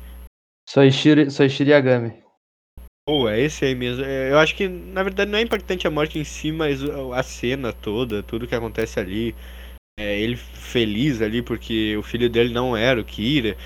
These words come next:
Speaker 2: e, e et cetera. Acho que o momento que eu fiquei, "Caraca, que droga."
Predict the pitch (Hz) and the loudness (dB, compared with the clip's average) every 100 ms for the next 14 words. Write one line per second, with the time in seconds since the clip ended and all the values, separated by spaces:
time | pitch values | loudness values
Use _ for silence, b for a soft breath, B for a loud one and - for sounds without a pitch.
0 | B B B - 107 98 113 113 110 110 | B B B -10 -8 -6 -4 0 -2 -2
1 | - 110 113 123 117 127 120 113 113 120 | -2 0 2 0 0 -4 -4 -4 -4 -6
2 | - 120 - - 120 113 117 120 - - | -2 -2 -2 0 0 0 0 -2 -6 -10
3 | 120 113 104 101 117 98 92 | -10 -10 -6 0 2 0 -6